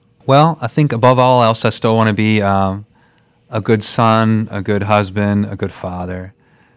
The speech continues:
um, a good community member. And, uh, I think those things are really important. I think professionally, I still continue to wanna have the broadest impact I possibly can.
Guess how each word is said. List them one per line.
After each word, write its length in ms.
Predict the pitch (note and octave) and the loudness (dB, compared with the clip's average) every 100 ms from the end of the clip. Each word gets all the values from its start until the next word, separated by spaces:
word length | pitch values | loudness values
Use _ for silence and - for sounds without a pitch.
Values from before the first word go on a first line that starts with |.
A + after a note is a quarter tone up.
| _ _ | _ _
um, 480 | G2 F#2 F#2 F2+ F#2+ | -6 -2 0 -2 -6
a 60 | G2+ | -6
good 180 | A2 | -6
community 380 | - G#2+ G#2 G#2 | -4 -2 0 0
member. 460 | G2 F#2 F#2 F#2 F#2+ _ _ | 0 -2 -4 -8 -10 _ _
And, 580 | - G#2 G#2 G2+ G2+ G2 | -4 2 2 4 2 0
uh, 480 | G2+ - G2 F#2+ F#2+ | -2 -6 -4 -4 -4
I 80 | G2+ | -6
think 180 | A#2+ A2+ | -4 0
those 240 | A#2+ - | -2 0
things 220 | A2+ G#2+ | -2 0
are 400 | G#2 G2 F#2+ F#2+ - _ - | 0 2 0 -4 -10 _ -8
really 380 | A2 A#2+ A#2 | 2 4 4
important. 500 | A2+ - F#2+ F2+ F2+ - | 2 0 -4 -4 -8 -10
I 60 | G#2+ | -6
think 260 | E3 - | -6 -6
professionally, 840 | C3 - - A3+ - A#2+ G2+ G2+ G2+ | -10 -6 -4 -4 -4 -2 0 0 0
I 100 | G#2 | -2
still 280 | - B2 | -4 -4
continue 380 | A#2+ A#2+ - A#2+ | -4 -8 -2 0
to 60 | A2 | 0
wanna 160 | G#2+ G2+ | 0 0
have 180 | G#2 | -2
the 80 | G2 | -2
broadest 560 | F#2+ - G#2+ A2+ A#2 - | -6 0 2 2 0 -4
impact 400 | A2+ G2+ G#2 - | -6 -4 -6 -6
I 60 | |
possibly 500 | G2 G#2 G2 - G#2+ | -10 -6 -8 -10 -16
can. 400 | G#2+ G2 F#2 F2+ | -14 -10 -10 -10